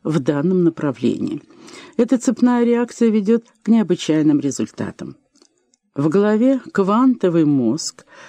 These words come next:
мы говорили о квантовом эффекте Зенона,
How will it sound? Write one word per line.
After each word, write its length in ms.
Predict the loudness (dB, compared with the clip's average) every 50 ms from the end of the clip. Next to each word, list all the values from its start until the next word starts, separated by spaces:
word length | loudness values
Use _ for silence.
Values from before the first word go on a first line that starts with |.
| -20 -2 _
мы 180 | 4 4 4 4
говорили 640 | 2 2 2 0 2 2 2 2 2 0 -4 -6 _ _ _ _ _
о 160 | _ -4 -4 0
квантовом 880 | 0 0 2 2 2 4 4 4 2 2 0 -2 0 2 2 0 0 2
эффекте 760 | 0 -2 -2 -2 -2 0 0 0 0 -2 -8 -2 0 0 0 0 -6 -18 -20 -20 -20 -20 -20 _ _ _ _ _ _ _
Зенона, 840 | -2 -2 2 2 2 2 2 0 0 0 0 -2 -4 -6 -14 -20